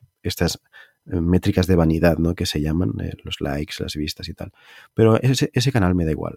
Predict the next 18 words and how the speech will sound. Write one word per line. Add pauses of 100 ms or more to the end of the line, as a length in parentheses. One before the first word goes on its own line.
(280)
O
sea,
ese
canal
yo
s-,
sé
que
es (120)
algo
para
mí,
lo
hago
para
mí. (680)
Y,
mm,